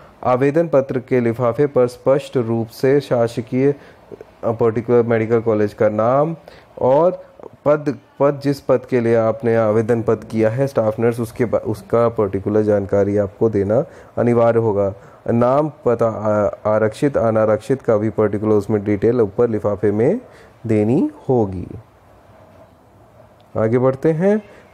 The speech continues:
तो जैसे स्टाफ नर्स की पर्टिकुलर भर्ती की इसमें जानकारी दी हुई है, इसमें पर्टिकुलर बताया गया है कि पर्टिकुलर ये मध्य प्रदेश शासन चिकित्सा शिक्षा विभाग भोपाल के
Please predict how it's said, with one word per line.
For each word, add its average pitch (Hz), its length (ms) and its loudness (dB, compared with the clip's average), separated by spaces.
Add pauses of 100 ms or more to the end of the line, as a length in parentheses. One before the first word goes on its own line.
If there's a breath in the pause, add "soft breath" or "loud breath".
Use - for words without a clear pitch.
तो 120 80 0
जैसे 120 300 2
स्टाफ 139 360 0
नर्स 147 280 0
की 147 200 -4
पर्टिकुलर 117 560 0
भर्ती 113 420 -2
की 131 100 -2
इसमें 135 240 0
जानकारी 131 520 2
दी 139 200 0
हुई 147 280 0
है, 170 340 2 (380 loud breath)
इसमें 156 260 0
पर्टिकुलर 123 640 2
बताया 117 460 2
गया 139 240 2
है 151 440 2
कि 131 160 -8
पर्टिकुलर 113 760 0 (520 loud breath)
ये 110 440 2
मध्य 127 260 2
प्रदेश 123 340 0
शासन 123 360 0
चिकित्सा 120 440 -2
शिक्षा 123 420 0
विभाग 117 540 0
भोपाल 113 500 0
के 120 280 0